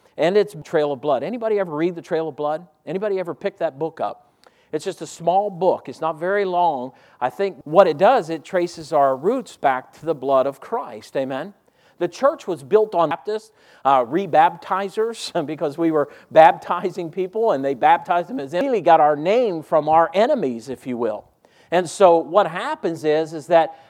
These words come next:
uh, through the years we were called the Waldenses, we were called the Paulines, we were called these different names through the years, and we ended up with Baptists. And a lot of people believe that we're Baptists because there was John the Baptist. And those are the building blocks that make up the local New Testament church and its operation. So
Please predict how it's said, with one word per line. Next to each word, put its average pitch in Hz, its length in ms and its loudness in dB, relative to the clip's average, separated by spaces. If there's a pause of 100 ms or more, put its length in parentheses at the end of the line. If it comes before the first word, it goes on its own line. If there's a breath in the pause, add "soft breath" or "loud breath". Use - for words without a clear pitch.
uh, 165 180 0
through 220 220 -4
the 196 80 -6
years 214 320 4
we 180 140 0
were 175 140 0
called 175 260 2
the 151 60 -2
Waldenses, 220 920 4
we 147 140 -4
were 135 180 -2
called 151 300 0
the - 60 -6
Paulines, 202 920 0
we 147 120 0
were 139 100 -2
called 156 300 -2
these 131 180 -10
different 170 340 -4
names 208 400 -4
through 160 160 -6
the 156 60 -10
years, 214 380 4 (260 loud breath)
and 156 120 -4
we 170 160 -6
ended 214 260 0
up 202 160 0
with 160 140 -4
Baptists. 202 400 0
And 180 80 -8
a 170 40 -4
lot 214 160 0
of 302 80 -2
people 220 220 -6
believe 175 340 -2
that 170 120 -8
we're 220 180 4
Baptists 220 500 0
because 196 460 2
there 202 160 -2
was 190 160 -6
John 196 360 -6
the 208 60 -8
Baptist. 262 520 -8 (240 soft breath)
And 254 200 0
those 180 140 -4
are 170 60 2
the 165 100 0
building 240 360 4
blocks 139 400 0
that 165 180 -2
make 165 200 0
up 185 120 -2
the 175 80 -4
local 151 260 0
New 156 140 -6
Testament 156 480 -4
church 147 320 -2
and 151 80 -8
its 156 120 -10
operation. 160 600 0
So 170 300 2